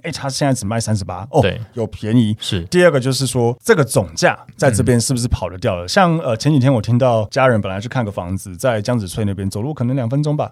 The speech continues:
Speaker 2: 嗯。
Speaker 1: 对不起，新埔站，走路两分钟，那是投客买的，他买，
Speaker 2: 对。
Speaker 1: 然后立刻拿出来卖。
Speaker 2: 是。
Speaker 1: 他才买好像七百九吧，
Speaker 2: 哦。
Speaker 1: 二十坪，他隔成三房，公寓好像二楼还是三楼。
Speaker 2: 对啊。是。
Speaker 1: 这应该闭着眼睛都可以买吧。
Speaker 2: 闭着眼睛都可以买，
Speaker 1: 对啊。
Speaker 2: 我只要看格局，甚至，呃，
Speaker 1: 没死过人，
Speaker 2: 那个
Speaker 1: 没有重大瑕疵。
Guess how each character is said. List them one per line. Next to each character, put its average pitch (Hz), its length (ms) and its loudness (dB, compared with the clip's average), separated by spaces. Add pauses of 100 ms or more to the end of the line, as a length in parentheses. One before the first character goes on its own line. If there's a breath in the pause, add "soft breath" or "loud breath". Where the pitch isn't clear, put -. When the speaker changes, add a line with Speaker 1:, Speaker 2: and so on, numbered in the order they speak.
(160)
Speaker 2:
嗯。 120 120 -2
Speaker 1:
对 147 80 4
不 139 60 2
起， 104 100 -4
新 135 160 0
埔 101 160 -2
站， 85 260 -10
走 120 120 -2
路 147 80 2
两 120 120 4
分 127 140 4
钟， 131 180 2 (100)
那 180 120 0
是 185 40 2
投 120 120 0
客 131 160 4
买 87 160 -2
的， 95 80 -12
他 143 380 4
买， 110 300 0
Speaker 2:
对。 85 40 -10
Speaker 1:
然 92 100 -4
后 113 140 2
立 131 140 0
刻 127 80 -2
拿 104 120 -2
出 107 120 -4
来 98 60 0
卖。 95 180 -2
Speaker 2:
是。 110 280 -8 (120)
Speaker 1:
他 160 120 2
才 139 160 2
买 117 200 2
好 95 100 -4
像 117 140 -2
七 - 180 -4
百 90 180 -4
九 98 180 -10
吧， - 160 -18 (200)
Speaker 2:
哦。 156 140 4
Speaker 1:
二 156 40 8
十 135 160 4
坪， 117 200 4
他 139 120 2
隔 117 140 -2
成 104 140 0
三 104 220 0
房， 90 200 -8
公 131 200 4
寓 139 80 2
好 98 220 0
像 - 200 -4
二 131 120 4
楼 101 80 -2
还 92 140 -8
是 - 60 -8
三 98 140 -6
楼。 90 100 -6
Speaker 2:
对 - 20 -10
啊。 - 40 -20
是。 - 320 -6
Speaker 1:
这 180 100 -6
应 165 40 0
该 180 80 0 (100)
闭 180 140 4
着 107 120 -2
眼 90 200 -4
睛 110 180 2
都 117 120 4
可 95 160 -6
以 90 60 -2
买 101 60 2
吧。 107 80 0
Speaker 2:
闭 156 100 2
着 104 100 4
眼 95 100 2
睛 110 140 -2
都 117 100 2
可 107 80 2
以 101 80 4
买， 92 140 0
Speaker 1:
对 131 100 8
啊。 175 80 10
Speaker 2:
我 160 60 8
只 127 60 8
要 113 160 8
看 120 380 2
格 107 260 2
局， 98 180 -2
甚 113 240 2
至， 104 520 0
呃， 95 100 -4
Speaker 1:
没 156 100 6
死 120 200 4
过 147 180 10
人， 110 160 8
Speaker 2:
那 110 60 -4
个 135 60 0
Speaker 1:
没 156 60 8
有 156 100 10
重 160 160 6
大 147 120 10
瑕 117 180 2
疵。 117 300 -2